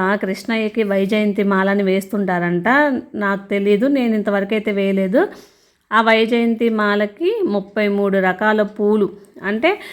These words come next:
ఇప్పుడు చామంతి ఉందనుకోండి, దానిలో కలర్స్ రెండు మూడు ఉంటాయి కదా, అవి కూడా కౌంట్ అవుతాయి. ఇలా మాల కట్టి వేస్తుంటారంట. ఆ మాలకి పూలన్నీ కూడా సేకరించలేని వాళ్ళ కోసం మా లైన్లో అయితే వేరే వాళ్ళు అమ్ముతున్నారు. దండ మూడు వందలు అంటే అది తీసుకొనైనా సరే మన స్వామివారికి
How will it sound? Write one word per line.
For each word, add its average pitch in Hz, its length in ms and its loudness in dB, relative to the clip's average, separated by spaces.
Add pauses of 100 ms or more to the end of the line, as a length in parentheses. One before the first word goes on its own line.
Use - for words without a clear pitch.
ఇప్పుడు - 260 -6
చామంతి 233 500 2
ఉందనుకోండి, 208 640 0
దానిలో 202 380 2
కలర్స్ 202 460 0 (140)
రెండు 196 200 0
మూడు 196 160 2
ఉంటాయి 190 260 0
కదా, 220 220 2 (160)
అవి 185 180 0
కూడా 196 180 2
కౌంట్ 190 380 2
అవుతాయి. 185 280 0
ఇలా 180 180 0 (560)
మాల 185 280 2
కట్టి 196 280 -2
వేస్తుంటారంట. 185 880 -2 (680)
ఆ 208 160 0
మాలకి 233 640 0
పూలన్నీ 226 540 0
కూడా 226 220 0
సేకరించలేని 214 880 0
వాళ్ళ 202 300 2
కోసం 208 400 0 (100)
మా 233 160 4
లైన్లో 202 320 0
అయితే 202 160 -4
వేరే 202 260 0
వాళ్ళు 196 260 0
అమ్ముతున్నారు. 196 640 0
దండ 196 320 2
మూడు 185 300 0
వందలు 185 240 0
అంటే 185 180 -2
అది 185 140 -2
తీసుకొనైనా 190 580 -2
సరే 196 240 -2
మన 196 220 0
స్వామివారికి 190 720 0